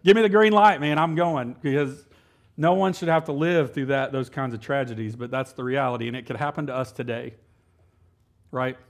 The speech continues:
I know we got Tommy out there, and I'm thankful for him, but man, come on. You know, if somebody wanted to get in here and, and do what they did, they could. That could just happen.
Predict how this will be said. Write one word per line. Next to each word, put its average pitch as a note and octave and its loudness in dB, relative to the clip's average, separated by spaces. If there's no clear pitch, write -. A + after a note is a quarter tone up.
I C3+ -4
know D#3+ 0
we D#3+ -2
got D3+ -2
Tommy D3+ -4
out C#3 -4
there, C#3 -2
and B2 -6
I'm C3 -12
thankful D3+ -6
for A#2+ -10
him, C3 -4
but B2+ -6
man, C#3+ -6
come C3+ -8
on. A#2 -8
You C3 -6
know, C3+ -2
if A#2+ -8
somebody D3 -2
wanted C#3+ -4
to B2+ -8
get C#3 0
in C#3 -4
here C3 -2
and, A#2 -8
and A#2+ -10
do C#3 -2
what D3 -4
they C#3+ 0
did, D3+ -2
they C3+ -2
could. D#3+ -2
That C3+ -6
could D3+ -8
just D#3 -6
happen. D#3 -4